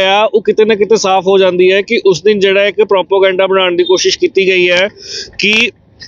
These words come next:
ਡਿਸਚਾਰਜ ਜਿਹੜਾ ਪਾਣੀ ਦਾ ਬਹੁਤ ਘੱਟ ਬੁੱਢੇ ਨਾਲੇ ਦੇ ਵਿੱਚ ਆ ਰਿਹਾ, ਕਿਉਂਕਿ ਤਿੰਨ ਦਸੰਬਰ ਦੇ ਅੰਦੋਲਨ ਤੋਂ ਬਾਅਦ ਸੱਤ ਦਿਨ ਦਾ ਸਮਾਂ ਜਿਹੜਾ ਆ, ਪ੍ਰਸ਼ਾਸਨ ਵੱਲੋਂ ਲਿਆ ਗਿਆ ਸੀਗਾ ਕਿ ਸੱਤ ਦਿਨ ਦੇ ਅੰਦਰ ਅੰਦਰ ਜਿਹੜੀ ਸਥਿਤੀ ਹੈ, ਉਹਨੂੰ ਅਸੀਂ ਸੁਧਾਰਾਂਗੇ। ਲੇਕਿਨ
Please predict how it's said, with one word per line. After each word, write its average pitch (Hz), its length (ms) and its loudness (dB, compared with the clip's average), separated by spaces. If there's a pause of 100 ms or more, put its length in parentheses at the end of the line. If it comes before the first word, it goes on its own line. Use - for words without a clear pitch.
(180)
ਡਿਸਚਾਰਜ 202 460 0
ਜਿਹੜਾ 214 220 2
ਪਾਣੀ 196 320 0
ਦਾ 214 120 2
ਬਹੁਤ 190 280 0 (120)
ਘੱਟ 185 140 -2
ਬੁੱਢੇ 185 260 0
ਨਾਲੇ 196 240 0
ਦੇ 196 80 2
ਵਿੱਚ 196 200 0
ਆ 180 140 2
ਰਿਹਾ, 196 120 -2
ਕਿਉਂਕਿ 208 420 0 (460)
ਤਿੰਨ 214 200 0
ਦਸੰਬਰ 220 400 0
ਦੇ 226 120 2
ਅੰਦੋਲਨ 202 380 0
ਤੋਂ 208 120 0
ਬਾਅਦ 190 340 0
ਸੱਤ 202 320 -2
ਦਿਨ 208 260 0
ਦਾ 220 120 0
ਸਮਾਂ 208 340 0
ਜਿਹੜਾ 202 380 0
ਆ, 202 40 0
ਪ੍ਰਸ਼ਾਸਨ 190 500 -2
ਵੱਲੋਂ 196 240 0
ਲਿਆ 180 240 0
ਗਿਆ 185 200 0
ਸੀਗਾ 180 360 0
ਕਿ 208 380 -2
ਸੱਤ - 520 -4
ਦਿਨ 220 200 0
ਦੇ 220 140 0
ਅੰਦਰ 202 320 0
ਅੰਦਰ 190 240 0
ਜਿਹੜੀ 185 260 0
ਸਥਿਤੀ 202 480 -2
ਹੈ, 196 140 2
ਉਹਨੂੰ 196 400 2
ਅਸੀਂ 190 160 0
ਸੁਧਾਰਾਂਗੇ। 185 600 0
ਲੇਕਿਨ 190 440 -2